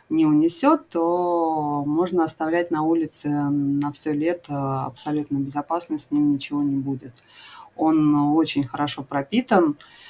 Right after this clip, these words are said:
эм, и поэтому, как бы, никакой ф-, деформации, скажем так, э, не произойдет.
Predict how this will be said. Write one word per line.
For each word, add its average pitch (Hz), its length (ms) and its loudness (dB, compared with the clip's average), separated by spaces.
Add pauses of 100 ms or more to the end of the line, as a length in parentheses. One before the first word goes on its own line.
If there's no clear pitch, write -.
(400)
эм, 135 460 -4 (420)
и 147 420 2 (400)
поэтому, 151 840 0 (840)
как 139 160 -8
бы, 143 100 2
никакой 143 340 2
ф-, - 160 -6
деформации, 175 800 6
скажем 151 460 -2
так, 175 280 2
э, 147 280 0
не 156 220 2
произойдет. 139 840 -4